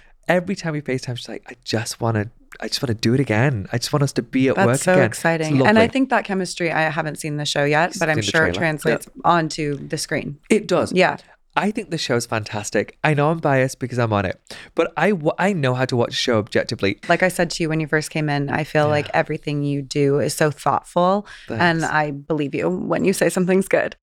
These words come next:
Speaker 2: You and Gigi are both parents. What's it been like? I wanna touch on that before we end.
Speaker 1: Gigi is the person that I've gone to, uh, since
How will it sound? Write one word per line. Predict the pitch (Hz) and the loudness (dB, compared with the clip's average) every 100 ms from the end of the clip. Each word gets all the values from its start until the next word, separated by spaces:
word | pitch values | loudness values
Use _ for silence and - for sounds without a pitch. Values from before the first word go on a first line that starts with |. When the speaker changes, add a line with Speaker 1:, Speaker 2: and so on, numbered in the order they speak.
| _ | _
Speaker 2:
You | 180 185 | 0 2
and | 202 | 4
Gigi | 202 185 190 | 2 2 2
are | |
both | 180 156 160 - | 2 0 0 -2
parents. | 151 143 147 - - - | 0 0 -2 -4 -12 -2
What's | 185 185 - | 2 2 0
it | 190 | -2
been | 185 | 0
like? | 160 151 143 - - | 0 0 -2 -10 -6
I | 156 | -2
wanna | 151 151 147 | 0 -2 -2
touch | 151 151 | -4 -2
on | 151 | -2
that | 147 147 | 0 -2
before | 156 - 147 | -6 -4 -2
we | 147 | 0
end. | 147 147 156 - 175 | -2 -2 -4 -10 -10
Speaker 1:
Gigi | - 220 240 285 294 | -2 0 2 2 0
is | - 190 - - _ _ - | 2 0 -2 -8 _ _ -4
the | 180 185 | -2 -2
person | - 175 175 196 180 | 0 0 0 -2 -2
that | - | 0
I've | 147 - | -4 -2
gone | 123 131 - | -2 0 0
to, | 170 180 190 - _ - - | 2 2 2 -2 _ -16 -10
uh, | - - | -10 -6
since | 156 - 202 190 - - | -4 0 0 0 -2 -2